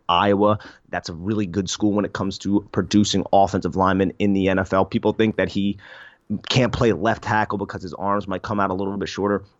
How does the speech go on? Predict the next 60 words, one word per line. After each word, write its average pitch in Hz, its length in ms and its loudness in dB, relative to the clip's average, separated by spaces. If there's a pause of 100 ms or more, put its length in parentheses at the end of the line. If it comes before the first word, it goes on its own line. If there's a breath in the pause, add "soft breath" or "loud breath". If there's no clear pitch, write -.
But - 80 0
the 120 80 0
guy's 135 180 2
six-foot-five, 104 640 0
three 120 280 -2
hundred 104 240 0
and 95 80 -8
twenty-two 101 280 -4
pounds. 98 340 0 (180 soft breath)
He's 101 200 -8
technically 101 640 -2 (100)
savvy 95 680 0
at 95 160 -4
the - 40 -20
position. 98 420 -8
He's 76 120 -16
powerful, 107 680 0 (340 loud breath)
good 113 160 2
speed 107 560 0
for 110 220 2
that 104 140 2
position. 98 380 -6 (120)
I 107 220 2 (400)
really 117 240 0
like 104 240 0
him. 107 240 -2
And 98 60 4
then 101 100 4
Jedrick 98 300 0
Wills, 104 320 2
it's - 80 -10
just - 160 -6
hard 110 280 2
to 98 60 -2
find 104 320 2
something 95 340 -4
wrong 104 220 4
with 104 160 0
him. 113 140 2
Again, 101 280 0
a 98 60 0
lot 98 140 2
of 98 60 -6
people 101 160 0
think 101 180 -4
he 110 100 0
should 107 200 -2
only 107 200 4
play 107 200 2
right 107 260 2
tackle, 117 360 0
but 107 140 -2
I 113 60 -4
feel 123 200 -4
like 110 120 -4
he 113 80 -4
could - 160 -8
play 107 180 2
left 104 220 0
tackle 101 380 0